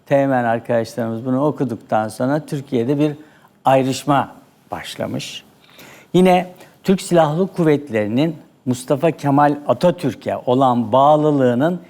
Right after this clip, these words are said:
hiç hak etmeyecek şekilde sorgulandığı. Yani bu olaydan önce biz Türk Silahlı Kuvvetleri'nde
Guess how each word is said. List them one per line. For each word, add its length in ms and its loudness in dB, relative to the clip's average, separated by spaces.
hiç 240 -4
hak 340 -4
etmeyecek 580 0
şekilde 480 0
sorgulandığı. 920 -2
Yani 220 -2
bu 180 4
olaydan 520 2
önce 580 2
biz 320 -6
Türk 160 -6
Silahlı 320 2
Kuvvetleri'nde 760 -2